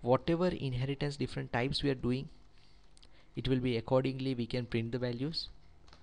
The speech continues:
That is, if you are accessing with public, and this is the way it is going to be happening. Next section, if you have still any queries, you can ask me.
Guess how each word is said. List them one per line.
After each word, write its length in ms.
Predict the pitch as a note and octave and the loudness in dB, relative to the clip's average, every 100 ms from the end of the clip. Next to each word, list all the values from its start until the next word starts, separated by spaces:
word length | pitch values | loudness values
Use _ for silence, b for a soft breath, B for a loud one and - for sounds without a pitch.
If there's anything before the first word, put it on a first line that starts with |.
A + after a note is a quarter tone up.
| B B B | B B B
That 160 | A2+ A#2 | -2 0
is, 140 | A#2+ | 0
if 160 | A#2 B2 | 0 0
you 220 | A#2+ A#2 - | 0 0 0
are 140 | A#2 G#2+ - | -2 -2 -4
accessing 400 | A2+ - A2+ A#2 | -4 -2 -4 -2
with 160 | A#2 - | -2 0
public, 420 | B2 B2 E3+ - - | -2 0 -4 -6 -8
and 140 | A2 | -4
this 180 | A2+ - | -4 -2
is 140 | A#2 | -4
the 100 | A2 | -2
way 280 | G#2+ G#2+ D#3+ | 0 0 -2
it 140 | - G2 | -4 -2
is 100 | F#2 | 0
going 220 | F2+ F2+ | -2 -2
to 60 | F#2 | -2
be 100 | F#2 | -2
happening. 380 | F2+ - - - - B B B B B | -2 -2 -6 -12 -18 B B B B B
Next 240 | B2 E3+ - | 0 0 0
section, 320 | E3+ - F3 | 0 0 0
if 140 | C#3 | 2
you 20 | |
have 80 | D3 | 2
still 220 | C#3+ E3 | 4 4
any 160 | E3 E3 | 2 0
queries, 420 | D#3 D3 D#3+ E3+ | 2 2 2 -2
you 80 | C3 | -4
can 160 | C3 A#2+ | -2 -2
ask 260 | A#2 - | -2 -4
me. 140 | D3+ | -8